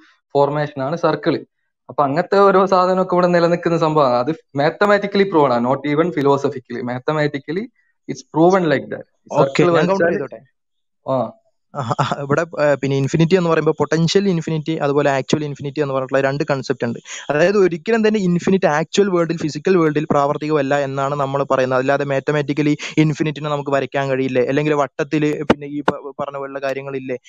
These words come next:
Speaker 2: എന്നൊക്കെ നമുക്ക് ആർഗ്യൂ ചെയ്യാം. പക്ഷേ, ഏഹ്, പിന്നെ അത് ഫിസിക്കൽ വേൾഡിൽ അ-, അ-, അത് പ്രായോഗികമല്ല, ഫിസിക്കൽ വേൾഡിൽ അത് പ്രാവർത്തികമല്ല. ഇൻഫിനിറ്റി ഒരു കൺസെപ്റ്റ് എന്നുള്ള രീതിയിൽ ഒരു ഫിസിക്-, ഏഹ്, പൊട്ടൻഷ്യൽ ഇൻഫിനിറ്റി എന്നുള്ള ഒരു കൺസെപ്റ്റ് നിലനിൽക്കുന്നുണ്ട് എന്നുള്ള യാഥാർത്ഥ്യമാണ് ആരും അങ്-, പിന്നെ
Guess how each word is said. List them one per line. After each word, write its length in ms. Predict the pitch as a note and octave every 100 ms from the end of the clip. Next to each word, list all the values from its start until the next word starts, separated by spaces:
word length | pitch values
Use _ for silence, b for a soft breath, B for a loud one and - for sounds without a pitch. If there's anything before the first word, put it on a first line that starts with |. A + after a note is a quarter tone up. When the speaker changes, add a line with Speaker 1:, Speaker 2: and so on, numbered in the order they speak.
| B C3+
Speaker 2:
എന്നൊക്കെ 280 | C#3+ C#3+
നമുക്ക് 220 | E3+ E3+ F3
ആർഗ്യൂ 300 | E3 F3 F#3+
ചെയ്യാം. 160 | D3+
പക്ഷേ, 280 | C#3 - G3+ G#3+ _ _ D3
ഏഹ്, 140 | D#3+ D3 -
പിന്നെ 300 | D3+ D3 C#3
അത് 420 | C#3 D3 E3 B3+ - -
ഫിസിക്കൽ 540 | E3 G3+ F3 B3 B3+
വേൾഡിൽ 420 | A#3 G#3+ F#3+ F#3+
അ-, 200 | D#3+ D3 C#3+
അ-, 80 | D3
അത് 380 | D3+ D3 D#3 - _ -
പ്രായോഗികമല്ല, 760 | C3+ C#3+ C#3+ C#3 C#3+ B2+ C3
ഫിസിക്കൽ 340 | - C#3 C3+ D#3
വേൾഡിൽ 200 | D3 C#3+
അത് 120 | C#3
പ്രാവർത്തികമല്ല. 540 | C#3 C3 C3+ C#3 C3
ഇൻഫിനിറ്റി 440 | D3 D3+ C#3+ G3 F#3+
ഒരു 100 | F3
കൺസെപ്റ്റ് 460 | D#3+ E3 - G3+ G3
എന്നുള്ള 220 | F#3 E3+
രീതിയിൽ 280 | D3+ C#3+ D3
ഒരു 100 | D3
ഫിസിക്-, 380 | E3+ D#3 D#3+ -
ഏഹ്, 300 | D3 C#3+ C#3+
പൊട്ടൻഷ്യൽ 460 | D3+ F#3 F#3 G#3+ F#3
ഇൻഫിനിറ്റി 380 | E3 D#3 D3 D3+
എന്നുള്ള 260 | C#3+ C#3+
ഒരു 120 | D3 C#3+
കൺസെപ്റ്റ് 480 | D3 D3+ F#3+ F3 F#3+
നിലനിൽക്കുന്നുണ്ട് 540 | D3+ C#3+ C#3 C#3 C#3+
എന്നുള്ള 180 | D3 C#3+
യാഥാർത്ഥ്യമാണ് 600 | C#3 C3+ C#3+ C#3 C#3+ C#3+
ആരും 160 | D3 D#3
അങ്-, 280 | D3+ - -
പിന്നെ 200 | D3